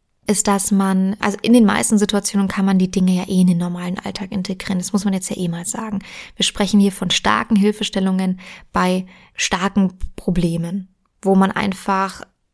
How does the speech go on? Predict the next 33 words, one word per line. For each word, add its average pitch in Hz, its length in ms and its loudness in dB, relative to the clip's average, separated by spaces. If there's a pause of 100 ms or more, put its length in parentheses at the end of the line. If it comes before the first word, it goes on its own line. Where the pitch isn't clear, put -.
wirklich 185 560 -2
auf - 300 -6 (260)
erstmal 196 300 2
eine 185 80 4
Basis 185 520 0
schaffen 175 360 -4
möchte. 185 400 -10 (800)
In 202 80 4
den 196 200 10
meisten 202 460 4
Fällen 170 440 -6
kann 190 320 -4 (160)
Training 202 420 4
in 180 200 -4
ganz 226 400 0
norm-, 202 200 2
im 185 120 2
ganz 208 260 2
normalen 190 320 2
Alltag 190 320 -4
stattfinden 185 460 -6
und 180 140 -4
sollte 190 320 -2
keinen 202 760 0 (540)
zeitlichen 196 720 0
Mehraufwand 180 560 -2
verursachen. 180 720 -4
Nichtsdestotrotz 202 840 -4 (480)
würde 196 140 -2
ich 185 100 -6
dir - 160 -6
immer 240 280 2
empfehlen, 180 560 -6